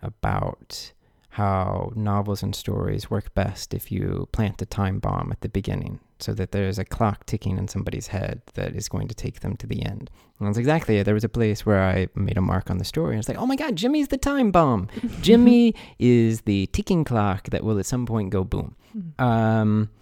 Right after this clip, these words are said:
Speaker 1: or not go boom. And that is the thing, right? Like what you're saying. And most of my favorite stories, while there is a time bomb, as Holly described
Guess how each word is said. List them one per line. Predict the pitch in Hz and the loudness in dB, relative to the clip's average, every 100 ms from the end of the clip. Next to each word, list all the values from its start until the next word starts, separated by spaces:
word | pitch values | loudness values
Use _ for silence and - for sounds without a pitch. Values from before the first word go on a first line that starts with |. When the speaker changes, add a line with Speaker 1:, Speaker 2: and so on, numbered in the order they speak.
| - | 2
Speaker 1:
or | 135 127 120 | 6 8 6
not | 117 120 120 | 4 2 0
go | - | -6
boom. | - 95 90 | -6 -8 -4
And | 113 113 | -2 2
that | 127 131 - - - _ _ _ _ _ _ _ 151 | 2 0 -4 -12 -16 _ _ _ _ _ _ _ 2
is | 165 143 127 | 4 4 0
the | 113 | -2
thing, | - 208 - - | 2 0 0 -6
right? | 98 98 | -6 -2
Like | 123 151 | -2 0
what | 104 | 0
you're | |
saying. | 110 170 98 98 | -2 -2 -2 0
And | 131 151 135 | -2 -2 -6
most | 135 196 233 - | -2 2 0 0
of | 156 | -2
my | 131 120 | 0 0
favorite | - 113 104 78 | 2 0 0 -4
stories, | - 151 113 87 87 104 - - _ _ - | 0 2 2 0 -4 -8 -12 -20 _ _ -2
while | 127 123 | 2 4
there | 120 | 4
is | 107 160 143 | 4 4 2
a | 104 | -2
time | 98 98 101 | -4 -6 -6
bomb, | - - 117 127 _ | -8 -8 -8 -8 _
as | - 98 | -8 -6
Holly | - 95 - - | -4 -4 -4 -8
described | - - - 113 120 120 | -10 -6 -4 -4 -8 -12